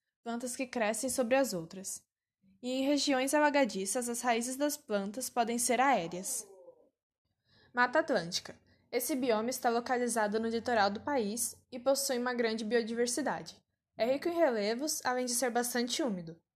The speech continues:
Próximo ao litoral, encontramos a Mata da Restinga. Seu solo é arenoso. Mais próximo ao litoral, a presença de arbustos e plantas pequenas, as herbáceas, é predominante.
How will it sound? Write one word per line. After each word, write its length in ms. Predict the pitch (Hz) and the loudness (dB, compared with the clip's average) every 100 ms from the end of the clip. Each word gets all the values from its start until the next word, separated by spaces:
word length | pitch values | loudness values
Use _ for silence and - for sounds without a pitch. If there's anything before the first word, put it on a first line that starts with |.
| _ _ _ _ _ _ _ | _ _ _ _ _ _ _
Próximo 360 | 254 269 349 359 | 2 2 2 0
ao 40 | |
litoral, 480 | 339 302 294 196 202 | 0 2 4 4 4
encontramos 640 | 247 269 247 254 240 240 | 2 -2 0 2 2 2
a 60 | 240 | 0
Mata 260 | 220 208 226 | 0 0 0
da 80 | |
Restinga. 640 | 233 294 - - 175 170 190 _ _ - | 2 2 0 -2 -6 -8 -14 _ _ -10
Seu 200 | - 240 | -4 -2
solo 300 | 240 214 214 | 0 2 4
é 60 | |
arenoso. 580 | 226 233 294 190 160 - - _ _ _ _ _ _ _ _ - | 6 6 4 0 -6 -10 -14 _ _ _ _ _ _ _ _ -6
Mais 240 | 269 330 | -4 -2
próximo 400 | 277 247 240 240 | 0 0 0 -2
ao 40 | |
litoral, 600 | 208 214 262 233 185 - - | -2 0 2 2 0 -2 -4
a 80 | |
presença 500 | 220 240 233 226 254 | 0 0 2 0 0
de 120 | 233 247 | 2 4
arbustos 680 | 240 190 185 220 - 285 | 4 2 -2 -2 -4 -4
e 80 | 254 | -4
plantas 400 | 247 226 208 208 | -4 -4 -2 -4
pequenas, 680 | - 269 220 185 208 285 - | -4 -4 -2 -2 -2 -4 -6
as 140 | - 190 | -6 -2
herbáceas, 720 | 202 170 160 196 285 294 - | -2 -2 -6 -6 -6 -6 -6
é 80 | 220 | -4
predominante. 880 | 240 254 240 311 262 165 160 - | 0 2 2 0 -2 -4 -8 -10